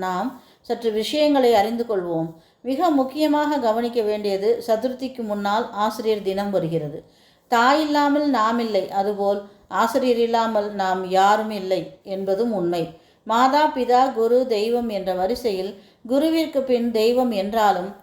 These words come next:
அந்த விநாயகர் கடவுளே எங்கெங்கு எப்படி எப்படி ஆசிரியர் என்ற பதவியை ஆற்றினார் என்று சற்று சிந்தித்து பார்ப்போமா? முதலில் ஞானப்பழத்தை பெற வேண்டுமென்று போட்டியிட்டு முருகனிடம் வெட்-,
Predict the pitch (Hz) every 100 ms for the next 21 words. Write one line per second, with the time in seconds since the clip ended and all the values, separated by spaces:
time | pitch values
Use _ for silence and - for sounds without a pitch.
0 | _ 202 202 196 214 240 262 262 262 254
1 | 220 214 226 233 247 269 - - - 214
2 | 247 269 277 269 294 247 226 247 262 262
3 | 262 254 277 - 208 254 262 269 277 269
4 | 240 208 208 202 196 226 220 208 190 175
5 | 190 - 226 214 196 180 180 170 208 -
6 | - _ - 262 262 240 240 240 240 254
7 | 247 226 196 196 185 247 220 175 - _
8 | - 240 262 311 269 254 - - - 226
9 | 240 285 330 320 285 285 269 240 226 214
10 | 220 247 254 240 208 208 214 226 240 240
11 | 269 269 233 - 208 214 - _ _ 226
12 | 277 294 294 254 220 220 226 - _ 196
13 | 226 226